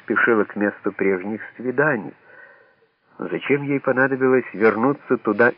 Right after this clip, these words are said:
именно сегодня вечером? Может быть, ее толкало непреодолимое желание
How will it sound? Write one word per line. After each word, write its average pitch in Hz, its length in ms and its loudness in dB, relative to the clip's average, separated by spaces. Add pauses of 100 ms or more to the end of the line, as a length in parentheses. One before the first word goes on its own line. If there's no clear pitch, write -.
именно 151 440 -2 (120)
сегодня 135 380 -2
вечером? 107 520 -4 (1200)
Может 92 280 -8
быть, 101 320 -2
ее 98 100 2
толкало 107 560 2
непреодолимое 98 920 -4
желание 107 600 0